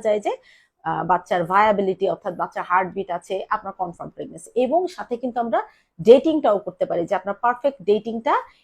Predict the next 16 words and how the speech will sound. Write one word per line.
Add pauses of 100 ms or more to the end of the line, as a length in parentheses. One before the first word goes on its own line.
(120)
এই
আল্ট্রাসাউন্ড
থেকে
আমরা
বুঝতে
পারবো। (480)
এরপরে (120)
আসে (260)
এগারো
থেকে (100)
তেরো
সপ্তাহে (220)
এনটি (120)
স্ক্যান (680)
বা (160)
জেনেটিক